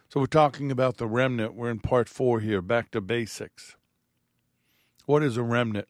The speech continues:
Portion of people left over a-, after a disaster, especially a disaster identified with divine judgment, which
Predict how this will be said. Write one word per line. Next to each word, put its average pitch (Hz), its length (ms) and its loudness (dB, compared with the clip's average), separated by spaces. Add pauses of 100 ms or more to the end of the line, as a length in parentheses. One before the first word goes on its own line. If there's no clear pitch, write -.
(760)
Portion 135 320 2
of 120 100 -4
people 135 360 -2
left 127 260 -6
over 131 320 2
a-, 113 220 -2 (560)
after 120 360 -4
a 110 80 -2
disaster, 101 720 -4 (580)
especially 127 540 -6
a 101 40 -6
disaster 101 720 -4
identified 107 640 -4
with 107 160 -6
divine 110 500 -4
judgment, 113 480 -2 (760)
which - 340 -10